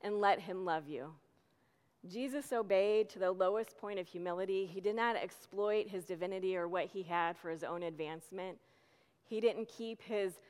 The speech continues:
appearance of prestige, but he was willing to become a servant on our behalf. And so Scripture says in verse nine through eleven, "Therefore, God exalted him to the highest place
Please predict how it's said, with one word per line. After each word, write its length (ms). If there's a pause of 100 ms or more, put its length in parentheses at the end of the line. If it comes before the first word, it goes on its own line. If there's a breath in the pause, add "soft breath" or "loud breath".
(260 soft breath)
appearance 560
of 160
prestige, 720
but 120
he 160
was 180
willing 260
to 140
become 480
a 100
servant 640 (360 soft breath)
on 180
our 160
behalf. 520 (340 soft breath)
And 100
so 160
Scripture 480
says 340
in 140
verse 240
nine 260
through 240
eleven, 480 (380 soft breath)
"Therefore, 840 (540)
God 400
exalted 720
him 240
to 100
the 100
highest 540
place 420